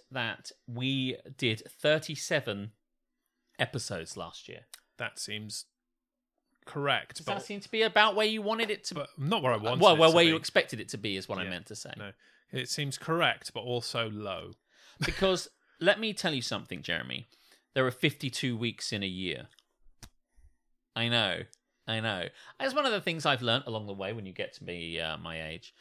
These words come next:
Speaker 2: Sh-, share, keep sharing. What other wisdom
Speaker 1: <laughs>
Speaker 2: can you bestow on us this day?
Speaker 1: There's five hundred twenty-five thousand six hundred minutes in,
Speaker 2: In
Speaker 1: in a year.
Speaker 2: Oh.
Speaker 1: That's how you measure, measure a year. In moments,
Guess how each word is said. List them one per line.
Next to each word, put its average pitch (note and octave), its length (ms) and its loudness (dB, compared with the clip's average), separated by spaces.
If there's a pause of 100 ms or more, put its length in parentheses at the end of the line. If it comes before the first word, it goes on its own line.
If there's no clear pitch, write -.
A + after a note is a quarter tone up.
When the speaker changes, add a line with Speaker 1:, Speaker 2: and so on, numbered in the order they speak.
Speaker 2:
Sh-, - 160 -8 (100)
share, E3+ 460 2
keep G3 160 -8
sharing. C3 340 0
What E3 180 -2
other F3 200 0
wisdom D#3+ 500 0 (400)
Speaker 1:
<laughs> - 380 -20
Speaker 2:
can D#3+ 200 -2
you D#3 120 0
bestow D3+ 400 4
on C3+ 120 8
us C3 160 2
this - 220 0
day? B2 380 2 (100)
Speaker 1:
There's B2+ 200 2
five F3 280 2
hundred D3 360 -2
twenty-five C3 440 0
thousand A2+ 360 -4
six - 280 -10
hundred A2 320 -8
minutes A2+ 600 -10
in, A2 200 -6 (340)
Speaker 2:
In A2+ 380 -4 (240)
Speaker 1:
in B2+ 100 -2
a A2 60 2
year. G#2 380 0 (160)
Speaker 2:
Oh. B2+ 180 -8
Speaker 1:
That's D#3+ 200 -6
how D#3+ 80 0
you C#3+ 200 0
measure, B2+ 420 -4 (160)
measure A2 440 0
a F#2+ 40 -2
year. F#2 380 -2 (800)
In C3 180 -2
moments, E3+ 840 0